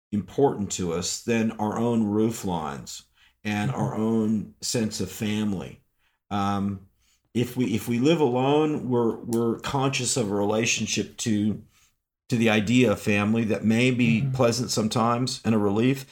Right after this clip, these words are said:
Speaker 1: and may be very discouraging and lonely at other times. But, uh, Dave and Rios have now embarked on a real sense of, of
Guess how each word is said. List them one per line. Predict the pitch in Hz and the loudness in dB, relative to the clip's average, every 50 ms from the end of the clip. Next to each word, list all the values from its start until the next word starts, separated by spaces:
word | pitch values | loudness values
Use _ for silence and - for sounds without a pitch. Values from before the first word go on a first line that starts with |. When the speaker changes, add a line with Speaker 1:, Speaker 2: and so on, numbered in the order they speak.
| - - - | -20 -14 -4
Speaker 1:
and | - 104 113 113 | 0 2 4 4
may | 117 120 123 | 4 4 4
be | 110 123 120 120 117 | 2 2 2 2 0
very | 110 101 117 117 117 117 113 | 0 2 2 2 2 2 2
discouraging | 104 104 - - - 120 120 117 113 107 - 117 107 107 | 0 0 -4 -2 0 0 2 2 2 0 0 0 2 2
and | 104 101 110 | 2 2 2
lonely | 117 127 135 139 131 107 90 82 - - | 2 2 2 2 2 0 0 -2 -4 -4
at | 98 101 | -4 -2
other | 101 107 110 120 | 0 0 0 -2
times. | 104 - - 101 90 90 82 - - - - _ - - - - - - _ _ | -2 -2 -2 -2 -2 -2 -2 -4 -6 -14 -16 _ -20 -20 -20 -20 -20 -20 _ _
But, | - 123 123 123 120 - - - _ _ _ - | 2 4 6 6 4 2 -2 -10 _ _ _ -2
uh, | - 117 117 113 117 110 - - - | 0 2 2 4 2 2 0 -2 -2
Dave | - 156 170 185 185 | 2 4 4 6 6
and | 175 147 135 | 4 4 4
Rios | 135 135 156 165 139 107 - - | 4 6 6 6 6 4 2 0
have | 123 107 | -4 -2
now | 113 127 127 127 120 | -2 0 0 0 0
embarked | 113 98 - 113 113 113 113 113 - | 0 0 0 2 2 2 2 0 -2
on | 98 101 101 | -4 -4 -2
a | 101 101 | -2 -2
real | 110 123 127 131 131 | 0 2 2 2 2
sense | 127 - 123 110 104 92 - - | 0 0 -2 -2 -2 -4 -4 -4
of, | 95 90 - - | -4 -6 -6 -4
of | 104 110 95 90 - - - | -6 -6 -6 -6 -10 -16 -20